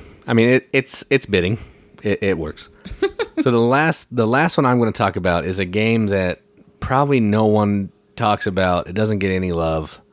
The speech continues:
Speaker 1: but I've played it a few times and I really like it. And probably half of this game is auctioning. So this game is called Prime Time. This is a game about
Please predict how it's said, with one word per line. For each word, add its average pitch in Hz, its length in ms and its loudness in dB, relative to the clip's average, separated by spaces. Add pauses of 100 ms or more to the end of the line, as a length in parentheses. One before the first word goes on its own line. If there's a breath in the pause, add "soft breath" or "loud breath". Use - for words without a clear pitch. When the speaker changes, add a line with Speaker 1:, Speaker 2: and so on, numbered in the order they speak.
(120)
Speaker 1:
but 95 280 0
I've 104 220 -4
played 123 180 0
it 110 100 -2
a 101 60 -2
few 104 220 -2
times 92 400 0
and 92 100 0
I 90 40 2
really 95 320 -2
like 104 320 -2
it. 67 200 -8 (140)
And 87 400 -2 (420 soft breath)
probably 120 600 2
half 123 600 -2
of 110 120 -2
this 107 240 0
game 98 640 -2 (180)
is 95 220 -4
auctioning. 76 640 -2 (600 loud breath)
So 104 360 0
this 127 220 -2
game 135 160 2
is 127 80 -2
called 135 240 -2
Prime 117 280 2
Time. 107 340 0 (360 loud breath)
This 113 180 -4
is 110 140 -2
a 107 60 0
game 107 260 0
about 101 520 0